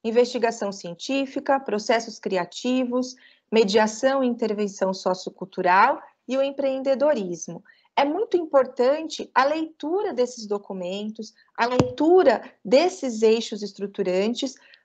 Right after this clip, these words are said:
pra que a construção dos itinerários formativos seja feita de forma efetiva, com base na leitura desses documentos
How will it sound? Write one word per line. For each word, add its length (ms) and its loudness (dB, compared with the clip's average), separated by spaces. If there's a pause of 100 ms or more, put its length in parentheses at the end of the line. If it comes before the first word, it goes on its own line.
(100)
pra 180 6
que 160 -4
a 80 0
construção 720 -2
dos 140 -2
itinerários 640 0
formativos 840 -2 (220)
seja 420 4
feita 720 0 (380)
de 100 -2
forma 360 2
efetiva, 920 -4 (200)
com 360 4
base 800 2 (460)
na 160 0
leitura 420 -2
desses 300 -6
documentos 840 -4